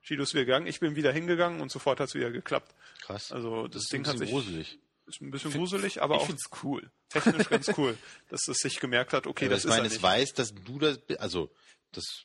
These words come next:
Speaker 2: na, mal sehen.
Speaker 1: Ja, es geht
Speaker 3: Ja.
Speaker 1: ja auch wirklich so weit, dass du dich mit deinem Profil einloggen kannst.
Speaker 3: Genau,
Speaker 1: Im
Speaker 3: weil es
Speaker 1: Dashboard,
Speaker 3: nicht
Speaker 1: wenn
Speaker 3: erkennt.
Speaker 1: du dich davor setzt.
Speaker 3: Und, und man muss natürlich sagen, was, was ich ja echt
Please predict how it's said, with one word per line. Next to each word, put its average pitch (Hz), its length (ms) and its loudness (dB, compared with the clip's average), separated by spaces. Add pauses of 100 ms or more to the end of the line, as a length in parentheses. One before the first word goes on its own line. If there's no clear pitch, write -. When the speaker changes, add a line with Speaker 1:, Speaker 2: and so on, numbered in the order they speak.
Speaker 2:
na, 127 260 0
mal 107 140 4
sehen. 82 200 2
Speaker 1:
Ja, 160 180 6
es 135 100 -2
geht 143 120 -2
Speaker 3:
Ja. 175 60 4
Speaker 1:
ja 165 40 4
auch 160 40 -2
wirklich 170 220 -4
so 170 120 -4
weit, 165 200 0
dass 160 140 -8
du 85 100 -12
dich - 180 -10
mit - 140 -10
deinem 80 140 -4
Profil - 360 -8
einloggen 139 320 -12
kannst. - 260 -20 (160)
Speaker 3:
Genau, 139 240 0
Speaker 1:
Im 139 60 -8
Speaker 3:
weil 135 100 4
es 139 60 0
Speaker 1:
Dashboard, 139 160 -2
Speaker 3:
nicht 143 80 -2
Speaker 1:
wenn 143 160 -2
Speaker 3:
erkennt. 120 160 -2
Speaker 1:
du 120 40 0
dich - 100 -4
davor 135 280 -4
setzt. - 460 -10 (800)
Speaker 3:
Und, 170 220 2
und 202 200 2
man 190 80 0
muss 180 100 -4
natürlich 180 240 -4
sagen, 175 280 2
was, 143 180 -2
was 151 180 0
ich - 220 -6
ja 143 160 6 (460)
echt - 220 -4